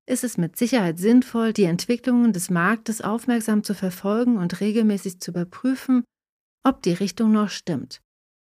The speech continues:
Und wenn nicht, zu entscheiden, wie du darauf reagieren möchtest. Und mit Blick auf das Leben kann ich zusammenfassen, Veränderung ist Leben.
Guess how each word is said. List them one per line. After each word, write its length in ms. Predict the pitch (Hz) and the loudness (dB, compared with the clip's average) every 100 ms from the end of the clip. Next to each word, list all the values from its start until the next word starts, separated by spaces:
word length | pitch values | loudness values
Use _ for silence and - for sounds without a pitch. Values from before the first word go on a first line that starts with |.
| _ _ | _ _
Und 220 | - 196 - | -2 0 2
wenn 180 | 175 | 2
nicht, 460 | 170 233 294 - - _ - | 4 2 -2 -12 -20 _ -12
zu 160 | - | -4
entscheiden, 680 | 185 180 185 180 233 247 226 | -2 -2 -2 0 4 4 4
wie 140 | 226 | 2
du 220 | 247 269 269 | 0 -2 -2
darauf 540 | 214 180 175 208 - | -2 -2 -2 -2 -2
reagieren 480 | 214 226 202 220 214 | -4 -2 0 2 2
möchtest. 600 | 160 175 - - - _ _ _ _ _ _ _ - | 2 -4 -12 -18 -18 _ _ _ _ _ _ _ -2
Und 180 | 202 202 | 4 4
mit 220 | 190 180 | 4 0
Blick 200 | 208 214 | -2 0
auf 140 | 190 | -2
das 220 | - 180 | -2 -6
Leben 340 | 208 254 262 220 | -2 2 4 4
kann 160 | 214 | 2
ich 140 | 208 180 | 0 -2
zusammenfassen, 960 | - 190 196 196 202 196 - 196 196 _ _ _ _ _ | -4 -2 -2 -2 -4 -4 -4 -4 -4 _ _ _ _ _
Veränderung 960 | - 220 214 - 254 269 254 254 254 247 _ _ - | -6 -2 0 6 6 6 6 4 4 2 _ _ -2
ist 440 | 262 247 - _ | 0 0 -2 _
Leben. 540 | 175 160 156 127 190 | -8 -6 -4 -6 -8